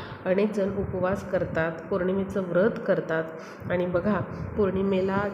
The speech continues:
जर आपण माता लक्ष्मीची, भगवान विष्णूंची सेवा केली, तर आपल्या घरामध्ये अखंड लक्ष्मी नांदते. याचं शुभ फळ आपल्याला नक्कीच भविष्य काळामध्ये मिळू शकतं.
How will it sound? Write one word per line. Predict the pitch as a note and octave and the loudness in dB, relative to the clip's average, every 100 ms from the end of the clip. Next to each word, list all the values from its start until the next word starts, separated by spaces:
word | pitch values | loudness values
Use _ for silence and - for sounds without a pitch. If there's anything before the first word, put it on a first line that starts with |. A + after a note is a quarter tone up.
| F#3 | 2
जर | A#3+ | 2
आपण | A#3 - F3+ F3+ | 2 2 2 4
माता | F#3+ F3 F#3+ | 2 2 0
लक्ष्मीची, | F#3+ F3+ F3+ - G3+ - | 2 2 0 -2 -2 -2
भगवान | F3+ F#3 F#3 G#3 | -2 0 2 2
विष्णूंची | G3+ G3 G3 A3 B3+ B3 | 2 0 2 2 2 0
सेवा | - G#3 F3+ | 0 0 0
केली, | F3+ F3+ F#3 E3 | -2 -2 -2 0
तर | F3+ | -2
आपल्या | F3 F#3 F3 | -2 0 -2
घरामध्ये | F3 F3 G3+ G#3 F3 E3+ E3+ - - - | 0 0 2 2 4 2 0 -6 -8 -4
अखंड | G#3 - A#3+ C4 C4 | -4 2 4 6 6
लक्ष्मी | F#3 F#3+ - G3 G#3+ | 6 0 -2 2 4
नांदते. | G3+ F3 E3 D#3+ E3 D#3 E3+ - - | 4 2 0 -2 -2 -4 -4 -10 -4
याचं | F#3+ F#3 F#3+ | -2 0 -2
शुभ | F#3+ A3 F3+ A3+ | -2 -2 4 6
फळ | B3 F#3+ F3 | 6 4 2
आपल्याला | E3+ - E3+ F3 | 0 -2 -2 -2
नक्कीच | F#3 F#3 - A#3+ | -2 -2 -2 -2
भविष्य | A#3 G#3+ E3+ E3+ F3 | 0 2 2 -2 -2
काळामध्ये | E3+ E3 F3 F3 F3 | -2 0 0 0 0
मिळू | F#3+ F#3 F3+ | 0 2 2
शकतं. | G#3+ G3+ - F3 | 4 2 0 0